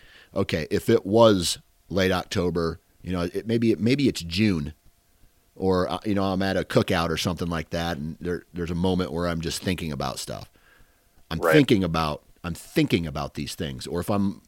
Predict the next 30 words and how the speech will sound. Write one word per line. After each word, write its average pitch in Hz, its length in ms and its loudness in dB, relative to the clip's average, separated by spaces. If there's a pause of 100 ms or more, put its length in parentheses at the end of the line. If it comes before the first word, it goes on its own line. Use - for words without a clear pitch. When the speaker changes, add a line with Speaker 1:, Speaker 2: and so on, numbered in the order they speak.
Speaker 1:
you 90 100 -6
know, 90 120 -6
in 110 160 -2
a 98 40 -4
car 107 380 2
driving, 87 520 0
I'm, 80 100 -6
I'm - 140 -6
thinking 95 640 -2
about 76 360 -6
it. - 100 -12 (480)
And, 95 300 0 (440)
and 95 140 0
honestly, 139 640 -2 (480)
that 107 680 -2
to 110 120 0
me, 101 500 -2 (960)
maybe 123 360 0
it's - 140 0
subconscious, 95 920 -2
maybe 120 340 2
it's - 300 -2
just 92 440 -2
actually 87 880 -2 (100)
almost 123 340 0
like 98 160 -2
studying 98 640 0
for 87 240 -4
a 76 60 -4
test. 117 480 -2